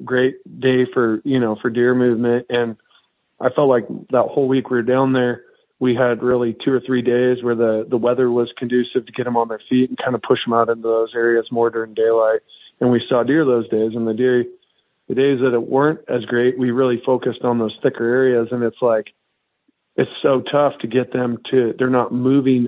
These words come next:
a lot of distance in that daytime. They wait, you know, they really wait until nighttime. And right, of course, right before dark, we sat there all day. Then all of a sudden you'd see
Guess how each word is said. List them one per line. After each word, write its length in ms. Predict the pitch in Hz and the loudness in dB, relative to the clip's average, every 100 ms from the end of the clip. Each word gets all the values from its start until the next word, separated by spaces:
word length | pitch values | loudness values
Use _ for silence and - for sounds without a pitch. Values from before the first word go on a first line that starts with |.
| - | 0
a 40 | |
lot 180 | 120 113 | 2 2
of 120 | 110 | 0
distance 420 | 120 131 - 120 110 | 0 -2 -2 -8 -4
in 100 | 120 | -4
that 200 | 107 - | -4 0
daytime. 600 | 131 131 127 117 117 113 | 0 0 -2 -2 -2 -4
They 120 | 127 117 | -4 -2
wait, 220 | 120 123 | -2 -4
you 100 | 127 | -6
know, 140 | 113 | -2
they 120 | 113 | -2
really 260 | 110 127 120 | 2 2 2
wait 300 | 113 123 131 | 2 0 0
until 260 | 117 120 110 | -4 -2 0
nighttime. 480 | 117 131 - 120 | 0 0 -2 -4
And 100 | 117 | -2
right, 180 | 120 147 147 | 0 0 0
of 140 | 123 | -2
course, 240 | - 139 - | 0 0 2
right 140 | 127 | 0
before 280 | 131 - 131 | 0 0 0
dark, 280 | 131 139 147 | 2 0 -2
we 120 | 127 - | -8 -2
sat 160 | 135 127 | -2 0
there 160 | 123 | 0
all 140 | 123 127 | 0 2
day. 300 | 131 139 135 _ _ _ _ | 2 0 -2 _ _ _ _
Then 160 | 123 123 | -2 0
all 160 | 123 127 | 2 0
of 60 | |
a 60 | 127 | 0
sudden 440 | 127 123 123 123 | 0 0 0 -2
you'd 300 | 120 117 117 - | -2 -2 -4 -4
see 140 | 127 | -4